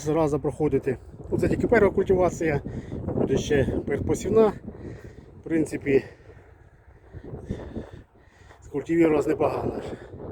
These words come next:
Рівненько. Де два сліда, взагалі розділується ж. Аж там койде був поріжеш.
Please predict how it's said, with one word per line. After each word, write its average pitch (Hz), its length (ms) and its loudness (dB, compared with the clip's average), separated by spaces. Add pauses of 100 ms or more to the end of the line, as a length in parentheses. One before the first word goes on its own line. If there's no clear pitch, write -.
(380)
Рівненько. 175 640 2 (840)
Де 135 240 2
два 139 180 4
сліда, 151 380 4
взагалі 196 260 6
розділується 160 680 4
ж. - 160 -8 (540)
Аж - 80 -10
там - 160 0
койде 135 280 4
був 127 200 2
поріжеш. 165 600 2